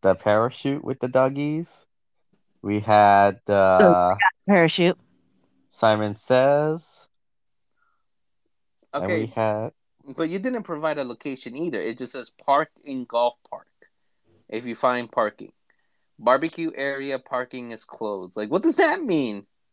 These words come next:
Speaker 1: Okay, I want you to read that again. I want you to think about what happened.
Speaker 3: <laughs>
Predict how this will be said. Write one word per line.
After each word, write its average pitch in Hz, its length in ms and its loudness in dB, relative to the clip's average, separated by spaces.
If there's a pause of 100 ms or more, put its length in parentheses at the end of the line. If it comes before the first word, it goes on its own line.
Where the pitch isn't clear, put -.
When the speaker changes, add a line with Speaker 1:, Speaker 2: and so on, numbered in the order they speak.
(880)
Speaker 1:
Okay, 110 260 2
I 104 80 4
want 113 220 2
you 139 80 2
to 160 60 4
read 151 220 0
that 175 140 4
again. 170 260 2
I 98 100 0
want 110 180 0
you 120 80 -2
to 101 140 -4
think 165 280 0
about 104 280 4
what 101 160 0
happened. 196 520 0
Speaker 3:
<laughs> 165 160 -6